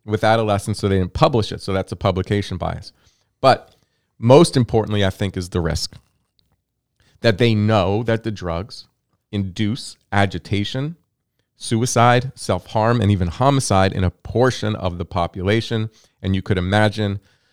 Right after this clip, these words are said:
the more disturbed and distressed a kid is, the more likely there's going to be an adverse event. So that meta-analysis is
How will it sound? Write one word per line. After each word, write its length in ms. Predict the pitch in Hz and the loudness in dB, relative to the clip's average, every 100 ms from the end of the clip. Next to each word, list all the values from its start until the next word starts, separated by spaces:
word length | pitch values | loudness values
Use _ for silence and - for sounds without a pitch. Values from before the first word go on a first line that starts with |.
| _ | _
the 100 | - | -4
more 220 | 101 101 | -2 0
disturbed 840 | 101 92 - - 123 131 131 131 156 _ _ - | -2 -4 -6 -2 2 2 0 -4 -16 _ _ -2
and 140 | 104 | -2
distressed 680 | 95 - - 110 123 131 - | -2 -6 -4 2 4 2 -6
a 60 | 107 | -14
kid 360 | - 113 180 - | -4 -2 -2 0
is, 440 | 127 135 135 127 _ _ _ | 0 0 -2 -10 _ _ _
the 80 | - | -4
more 220 | 107 104 | -2 0
likely 480 | 101 101 117 - 117 | 0 4 2 2 0
there's 200 | 104 104 | 0 -2
going 260 | - 104 98 | -2 -2 -2
to 100 | 104 | -2
be 180 | 95 95 | -2 -2
an 80 | |
adverse 420 | 92 87 82 82 - | -2 -4 -4 -6 -8
event. 280 | 78 76 - _ _ _ _ _ _ _ _ _ _ _ _ _ _ _ _ _ _ _ _ _ | -8 -10 -12 _ _ _ _ _ _ _ _ _ _ _ _ _ _ _ _ _ _ _ _ _
So 220 | - 120 | 2 4
that 280 | 113 123 - | 6 6 4
meta-analysis 1120 | 110 123 113 104 101 127 - 151 151 - - _ _ _ _ _ _ _ _ _ _ _ - | 4 4 4 2 2 -2 -2 -6 -6 -14 -18 _ _ _ _ _ _ _ _ _ _ _ -2
is 500 | 107 104 98 95 | 2 2 0 -6